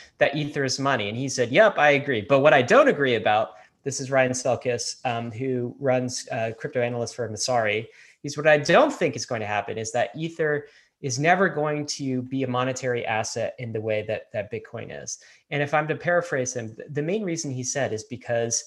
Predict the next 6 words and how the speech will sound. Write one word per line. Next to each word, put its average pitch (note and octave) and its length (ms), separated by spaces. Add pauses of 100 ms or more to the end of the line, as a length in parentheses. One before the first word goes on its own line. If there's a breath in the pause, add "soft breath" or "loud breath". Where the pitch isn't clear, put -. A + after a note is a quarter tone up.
(340 loud breath)
um, B2 400
institutions F3+ 1080 (480 soft breath)
like C3+ 420
MicroStrategy, A2+ 1200 (340 soft breath)
um, B2 220
like C#3 320